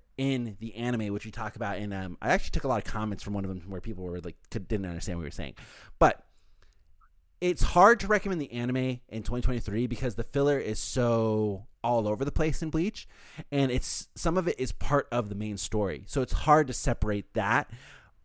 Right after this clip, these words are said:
but you'll enjoy it either way. So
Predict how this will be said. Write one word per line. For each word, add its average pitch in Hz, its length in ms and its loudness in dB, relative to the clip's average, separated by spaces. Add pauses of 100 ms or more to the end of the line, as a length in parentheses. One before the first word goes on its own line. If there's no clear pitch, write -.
but 165 300 8 (200)
you'll 147 240 2
enjoy 147 300 6
it 110 80 0
either 135 180 4
way. 120 320 4
So 123 440 0